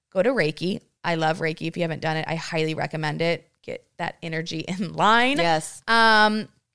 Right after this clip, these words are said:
Speaker 1: so I made an appointment about a month ago, and it's in Orange County. So I was going to my Reiki appointment, and the gym I used to go to is across the street from the, the appointment. So I was like, "Okay, like, I'll make a day. I'll,"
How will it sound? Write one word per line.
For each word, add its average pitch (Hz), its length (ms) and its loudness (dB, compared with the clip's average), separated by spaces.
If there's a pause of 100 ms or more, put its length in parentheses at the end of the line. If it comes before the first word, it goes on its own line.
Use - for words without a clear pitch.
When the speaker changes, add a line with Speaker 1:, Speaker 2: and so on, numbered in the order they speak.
(360)
Speaker 1:
so 220 100 0
I 220 100 6
made 233 180 4
an 320 80 2
appointment 226 580 -2 (520)
about 320 120 4
a - 40 2
month 170 200 2
ago, 147 440 2
and 180 200 0
it's - 480 0
in 190 120 -4
Orange 196 320 -2
County. 165 420 -2 (340)
So 302 100 -4
I - 20 4
was 339 80 0
going 220 260 2
to - 80 -4
my 262 120 4
Reiki 208 260 2
appointment, 185 480 -2
and 175 400 0
the 196 100 0
gym 175 220 0
I 160 60 2
used 165 220 0
to 165 60 -4
go 147 140 0
to 160 160 -4
is 165 100 -4
across 151 340 -6
the 160 80 -6
street - 340 -2
from 165 340 -8 (240)
the, 160 340 -4 (220)
the 160 100 -4
appointment. 156 460 -2 (260)
So - 120 -12
I 240 40 -2
was - 80 2
like, 349 100 -4
"Okay, 294 240 6
like, 262 180 2
I'll 233 100 2
make 208 200 0
a 269 40 -2
day. 170 360 4
I'll," 160 320 2